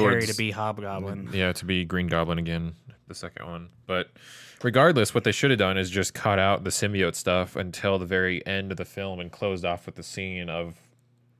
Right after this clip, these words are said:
Speaker 2: uh, Eddie Brock getting the Venom suit and closed it off there. You would have set yourself up for a strong sequel. You would have
Speaker 1: And
Speaker 2: had
Speaker 1: Venom
Speaker 2: none of the
Speaker 1: wouldn't be
Speaker 2: bullshit.
Speaker 1: dead. <laughs>
Speaker 2: That Venom wouldn't be dead. He wouldn't have been stupid.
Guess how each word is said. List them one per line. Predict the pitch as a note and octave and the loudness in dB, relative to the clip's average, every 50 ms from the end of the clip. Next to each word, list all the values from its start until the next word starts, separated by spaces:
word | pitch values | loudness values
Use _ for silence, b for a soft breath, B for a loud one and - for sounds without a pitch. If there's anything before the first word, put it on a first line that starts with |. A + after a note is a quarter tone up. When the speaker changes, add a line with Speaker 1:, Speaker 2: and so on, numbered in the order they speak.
| _ _ - | _ _ -10
Speaker 2:
uh, | F2+ E2+ E2 D#2+ D2+ - | -8 -6 -4 -6 -4 -4
Eddie | F2 F#2+ F#2+ | -4 -4 -4
Brock | F2+ D#2+ F2 F2+ F2+ E2+ - E2+ E2+ | -4 -2 0 0 0 0 0 -4 -6
getting | F2 F#2 F2+ F#2 F2 E2+ | -6 -4 -4 -4 -6 -8
the | F2 | -8
Venom | F2 F2+ F#2 F2+ E2+ | -8 -6 -6 -6 -10
suit | D#2+ - - E2+ E2 D#2 - | -12 -12 -10 -8 -10 -8 -10
and | E2 E2 | -14 -16
closed | - - G2+ F#2+ F2+ E2 F2 | -12 -6 -4 -4 -4 -4 -8
it | E2+ | -6
off | E2+ E2 D#2+ - - | -4 -4 -4 -4 -8
there. | F2+ F2+ F2+ E2+ E2+ E2 E2+ _ b b b b b b b b b b b b | -8 -6 -4 -4 -4 -6 -8 _ b b b b b b b b b b b b
You | - F#2 | -12 -10
would | F#2+ | -8
have | F2 - | -8 -6
set | - G2+ | -4 -4
yourself | F#2 F#2+ - G2+ F2+ - | -4 -4 -6 -8 -6 -6
up | F#2+ E2 | -6 -6
for | - F2+ | -6 -8
a | F#2 | -8
strong | - - - F2+ F2 F#2+ G2 | -8 -6 -6 -6 -6 -6 -8
sequel. | - - F#2 E2+ - - E2+ F2 F#2+ G2 _ b b b b b b b b b b b b - | -8 -10 -10 -10 -8 -8 -8 -8 -8 -12 _ b b b b b b b b b b b b -10
You | G#2 G2+ | -6 -2
would | F#2+ F#2+ | -2 0
have | F#2 - | 0 2
Speaker 1:
And | G2+ G2 | 2 2
Speaker 2:
had | G2 - | 4 6
Speaker 1:
Venom | E3+ F#3 G3 | 6 6 8
Speaker 2:
none | G3+ G3+ | 8 8
of | G3 | 8
the | F3+ | 8
Speaker 1:
wouldn't | F#3+ F#3 F#3+ F#3 | 8 6 6 4
be | - | 4
Speaker 2:
bullshit. | - F3+ E3+ C3 A2+ - F#2 - | 4 4 2 0 -2 -2 0 2
Speaker 1:
dead. | D#3 E3+ F#3 F#3+ F#3+ F3+ D#3+ C3 G#2 - - C#3 - - | 4 4 4 4 4 4 2 2 0 -4 -6 -8 -8 -8
<laughs> | - _ _ _ - | -14 _ _ _ -6
Speaker 2:
That | - F2+ - | -4 -4 -2
Venom | F2+ F#2 F#2+ G2+ | 0 0 0 2
wouldn't | G#2 G#2 F#2+ | 0 0 -2
be | G#2 G2+ | -2 0
dead. | F#2+ G2+ G2 G2+ G2+ G2+ G2 | 2 4 4 4 4 4 2
He | F#2+ F#2+ | 2 0
wouldn't | F#2+ G2 G2 F#2+ G2 G2 | 0 0 0 0 -2 -4
have | F#2 | -4
been | F#2 F#2+ F#2 | -4 -6 -6
stupid. | - - - F#2+ F#2+ - G2 F#2 F#2+ F2 F#2 F2+ | -6 -4 -4 -4 -2 0 2 0 0 0 -4 -12